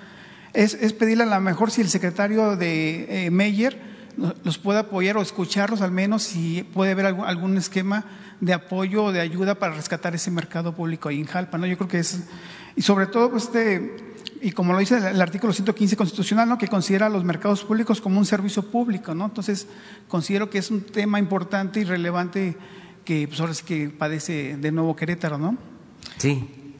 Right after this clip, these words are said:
Speaker 1: Y, y
Speaker 2: En
Speaker 1: otro
Speaker 2: Jalpan, Queré-, Querétaro.
Speaker 1: Ajá, sí, Jalpan. Y en otro tema, digo, nada más, este, señalarle ahora que fue usted el año pasado a Amealco, eh, ¿no le señalaron que hay un grave problema ahí de, con el agua en Amealco? Y sobre todo también con la, con la tala ilegal.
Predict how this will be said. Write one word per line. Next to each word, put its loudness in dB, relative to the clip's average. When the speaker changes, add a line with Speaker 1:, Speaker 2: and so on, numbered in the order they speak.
Speaker 1:
Y, 0
y 0
Speaker 2:
En 4
Speaker 1:
otro 4
Speaker 2:
Jalpan, 0
Queré-, -2
Querétaro. -2
Speaker 1:
Ajá, -2
sí, -2
Jalpan. -2
Y 4
en 8
otro 4
tema, 4
digo, 2
nada 2
más, 2
este, -2
señalarle 2
ahora 4
que -2
fue 2
usted 2
el 2
año 0
pasado 2
a 2
Amealco, 0
eh, -6
¿no 4
le 4
señalaron 0
que -2
hay 0
un 2
grave 2
problema 0
ahí 0
de, 0
con 0
el 0
agua 0
en -4
Amealco? -4
Y 0
sobre -2
todo 0
también -2
con -4
la, -2
con -2
la -2
tala -2
ilegal. -4